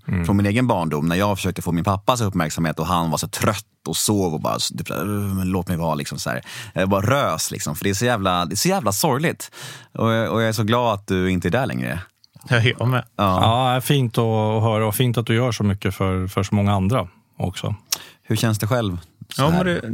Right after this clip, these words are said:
Speaker 3: det, det känns väldigt bra.
Speaker 2: Mm.
Speaker 3: Och så, jag tänker just, eh, en sak som man ofta glömmer med anhöriga där, det är ju också att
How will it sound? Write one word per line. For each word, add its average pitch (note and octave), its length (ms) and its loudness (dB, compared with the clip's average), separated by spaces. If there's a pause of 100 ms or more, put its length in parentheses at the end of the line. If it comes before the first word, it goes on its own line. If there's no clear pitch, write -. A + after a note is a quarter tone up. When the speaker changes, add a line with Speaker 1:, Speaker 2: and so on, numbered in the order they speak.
(100)
Speaker 3:
det, C3+ 80 4
det D3 60 0
känns - 440 -4
väldigt D3 340 0
bra. B2+ 260 -4 (140)
Speaker 2:
Mm. A#2 200 2 (400)
Speaker 3:
Och B2+ 60 -2
så, C3+ 160 4
jag C3+ 180 2
tänker C#3+ 280 4
just, - 440 0
eh, B2+ 360 2 (220)
en B2 200 2
sak C3 200 2
som B2+ 120 -2
man B2 200 2
ofta A#2+ 320 -2
glömmer A2 360 2
med G#2+ 400 0
anhöriga G#2 560 2
där, C#3 160 0
det - 120 -2
är A2 40 0
ju A2 100 0
också A2+ 280 -4
att - 200 -6